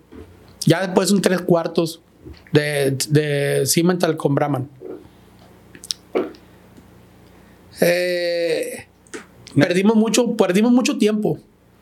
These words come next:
Speaker 1: Hasta que dijimos, "Ah, al Brahman le vamos a meter Brahman, al Simmental, Simmental, y al Simbra, Simbra, ¿para qué andamos inventando?
Speaker 2: Ok.
Speaker 1: ¿Para qué andamos in-?" Sí, nos fuimos como tres años para atrás con esos experimentos.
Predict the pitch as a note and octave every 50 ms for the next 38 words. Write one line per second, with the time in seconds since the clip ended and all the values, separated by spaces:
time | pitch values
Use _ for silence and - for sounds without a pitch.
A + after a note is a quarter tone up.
0 | - - - - - - - - - - - - - - - - - - - F3
1 | E3 G#3 - - F#3 F3 D3 - G3+ G3 G#3 G#3 G3+ F#3+ E3+ D#3 - - - _
2 | _ _ _ _ _ _ - - - - - - - - - - - - - -
3 | - - - - - - - - C#3+ D3 C#3+ - - - E3 F#3 G#3 G#3+ G3 F#3+
4 | G3+ G#3+ G#3+ A3+ G#3+ G#3 G#3+ - F#3+ G3+ G3 G3+ F3+ E3 E3+ F#3+ G#3+ G#3+ G#3 F#3
5 | E3 F#3 F3+ F#3+ G#3 G#3+ G#3+ G3 F#3+ F3 - F3 E3 F3+ G3+ G3 F#3+ G#3+ G#3 G#3
6 | - - - - _ - - E3+ E3 E3 D#3+ - - D#3+ E3+ F3+ G#3 G#3+ F#3 F3
7 | D#3+ E3 F3+ G#3+ A#3 - - F#3 - G3 F#3+ G3+ A3 A3+ G#3+ G#3+ A3+ A3 A3+ G#3+
8 | G#3 G3+ F3 D#3+ F3 E3 F3+ G#3 G#3+ G#3+ - - - - - - C#3+ C3+ C3 -
9 | E3+ - F#3+ G3 G#3 A3 A3 G3+ G#3+ G3+ G3 - - F#3 G#3 A3 B3 A3 A3 A3+
10 | - - - F#3+ G#3 G#3+ G#3 A3+ G3 E3+ D#3+ - E3 E3 - G3+ G3+ F3+ - D#3
11 | - - - - - - _ _ - - - D#3+ E3 E3+ F3 G#3+ G3 - G#3 -
12 | F3 D#3+ - - E3+ D#3 C#3 C#3+ E3 F3 F3 D3 C#3 -